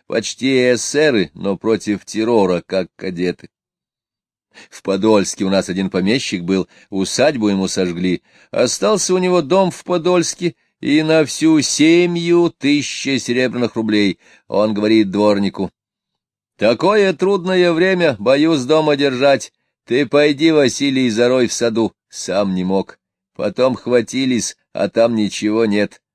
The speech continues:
А верный был человек этот Василий, наверное, сказал кому, похвалился. После восра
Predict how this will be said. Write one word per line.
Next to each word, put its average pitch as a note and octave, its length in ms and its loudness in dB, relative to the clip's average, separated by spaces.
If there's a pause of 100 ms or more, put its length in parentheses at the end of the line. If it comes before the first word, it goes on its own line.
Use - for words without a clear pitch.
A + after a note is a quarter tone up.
(260)
А G#2 140 -4
верный C#3 520 2
был C#3 200 0
человек B2+ 560 0
этот - 320 -6
Василий, G#2 600 -4 (200)
наверное, F2+ 480 -4
сказал F#2+ 480 2
кому, F2 340 -6 (260)
похвалился. F2+ 720 -8 (1500)
После B2+ 640 2
восра F3 1040 0